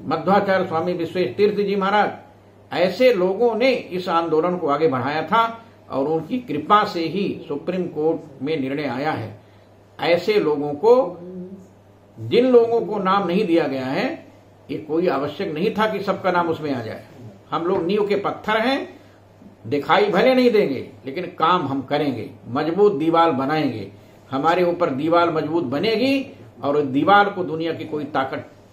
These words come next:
तोड़ नहीं पाएगा। और मैं चाहता हूं ये मंदिर ऐसा बने जो विश्व का सबसे ऊंचा मंदिर हो, जो इस्लामाबाद से दिखाई दे, कराची से दिखाई दे, लाहौर से दिखाई दे, श्रीनगर से दिखाई दे, लंका से दिखाई दे, काठमांडू से दिखाई दे,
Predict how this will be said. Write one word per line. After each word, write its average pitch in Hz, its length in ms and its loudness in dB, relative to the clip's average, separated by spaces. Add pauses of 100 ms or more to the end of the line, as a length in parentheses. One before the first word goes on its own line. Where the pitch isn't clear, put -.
(420)
तोड़ 165 220 4
नहीं 165 180 0
पाएगा। 101 400 -8 (420)
और 151 140 -2
मैं 175 200 2
चाहता 180 320 2
हूं 233 220 4
ये 214 80 2
मंदिर 202 300 2
ऐसा 202 320 2
बने 240 420 2 (480)
जो 139 140 -2
विश्व 208 320 0
का 220 180 2
सबसे 240 420 0
ऊंचा 214 280 -2
मंदिर 202 300 -2
हो, 190 280 0 (340)
जो 175 140 -4
इस्लामाबाद 208 680 2
से 208 100 0
दिखाई 180 340 0
दे, 147 120 -4
कराची 202 440 2
से 202 60 -6
दिखाई 180 320 -2
दे, 151 180 -4
लाहौर 185 400 4
से 190 80 -6
दिखाई 196 320 0
दे, 139 240 -6 (440)
श्रीनगर 226 420 4
से 190 60 -2
दिखाई 196 320 0
दे, 180 140 -2
लंका 214 420 2
से 214 120 0
दिखाई 185 360 0
दे, 139 220 -6 (480)
काठमांडू 202 500 4
से 233 120 2
दिखाई 196 340 0
दे, 139 280 -4